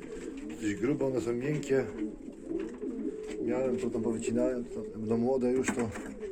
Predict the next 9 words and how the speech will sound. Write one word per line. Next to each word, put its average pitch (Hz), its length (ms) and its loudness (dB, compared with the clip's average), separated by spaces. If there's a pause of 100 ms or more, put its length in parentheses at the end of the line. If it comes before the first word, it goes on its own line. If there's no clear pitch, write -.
(920)
to 110 60 0
włożę. 120 640 4 (1200)
I - 40 -6
cele 139 280 6
takie 139 200 0
tutaj 135 280 4
zrobiłem, 127 460 6
sześćdziesiąt 135 400 8
centymetrów 127 640 2